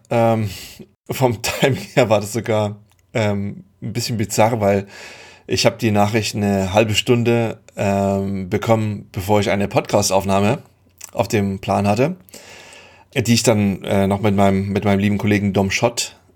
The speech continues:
ähm, hinter mich gebracht habe, bevor ich, ähm, meine Sachen gepackt und zu meiner Mutter gefahren bin, die etwa, ja, fünfhundert Kilometer von hier entfernt wohnt.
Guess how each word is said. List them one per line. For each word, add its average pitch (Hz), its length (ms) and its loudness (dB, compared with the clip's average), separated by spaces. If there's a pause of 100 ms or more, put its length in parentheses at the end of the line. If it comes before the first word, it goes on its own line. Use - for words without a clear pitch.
ähm, 95 680 -2
hinter 127 340 0
mich 113 140 -2
gebracht 120 320 2
habe, 143 320 0 (500)
bevor 107 420 2
ich, 101 360 0
ähm, 90 380 -2 (180)
meine 101 200 -2
Sachen 110 240 0
gepackt 101 260 -2
und 98 260 -2
zu - 100 -4
meiner 101 160 4
Mutter 127 180 2
gefahren 110 320 0
bin, 123 300 0
die 95 360 -4 (120)
etwa, 92 340 -2 (540)
ja, 92 200 -4
fünfhundert 98 400 0
Kilometer 101 320 0
von 98 140 -2
hier 98 140 2
entfernt 104 280 -2
wohnt. 131 240 2